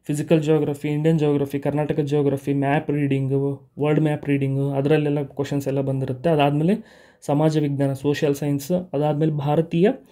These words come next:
ಸಮಾಜ ಮತ್ತು ಅದರ ಬೆಳವಣಿಗೆಗಳ ಇತಿಹಾಸದ ವಿಷಯಗಳು. ನೆಕ್ಸ್ಟ್ ಬಂದ್ಬಿಟ್ಟು ಭಾರತ ಮತ್ತು ಕರ್ನಾಟಕದ ಇತಿಹಾಸ. ನೆಕ್ಸ್ಟ್ ಭಾರತದ ಸಂವಿಧಾನದ ಮತ್ತು ಸಾರ್ವಜನಿಕ ಆಡಳಿತ,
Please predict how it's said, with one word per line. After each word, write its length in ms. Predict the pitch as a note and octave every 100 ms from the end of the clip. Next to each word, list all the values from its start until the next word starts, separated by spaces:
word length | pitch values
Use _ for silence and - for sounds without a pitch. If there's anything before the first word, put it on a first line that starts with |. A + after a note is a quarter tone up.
| - - _ -
ಸಮಾಜ 360 | C#3+ F3+ F#3
ಮತ್ತು 380 | F#3 E3 - A#3
ಅದರ 280 | - D3 D#3
ಬೆಳವಣಿಗೆಗಳ 760 | D3 D3 E3 F3+ F3+ E3 D#3+ G#3+ -
ಇತಿಹಾಸದ 540 | C3+ C#3+ E3+ E3 E3 D#3
ವಿಷಯಗಳು. 800 | C#3 - C#3 C3 C#3 F3+ - _ D3+
ನೆಕ್ಸ್ಟ್ 240 | F3+ -
ಬಂದ್ಬಿಟ್ಟು 640 | D#3+ D#3+ D3+ - G3 A3+ - _ _ _ _ _ - C#3+
ಭಾರತ 340 | D3+ F3 F#3
ಮತ್ತು 240 | F3 - -
ಕರ್ನಾಟಕದ 520 | D3 D#3+ E3 E3 D#3+
ಇತಿಹಾಸ. 600 | - C3 C#3+ C#3 C3+ F3 F3+ F3+ - - _ -
ನೆಕ್ಸ್ಟ್ 260 | F#3+ -
ಭಾರತದ 520 | D3+ D#3 E3 F#3 F#3+ G3+ C#4 - _ _ -
ಸಂವಿಧಾನದ 640 | D3 D3 F3 F3 F3 E3+
ಮತ್ತು 260 | E3+ D#3+ F#3+
ಸಾರ್ವಜನಿಕ 640 | F3+ D3+ E3 E3 E3 E3
ಆಡಳಿತ, 460 | C#3 C3 C3 B2+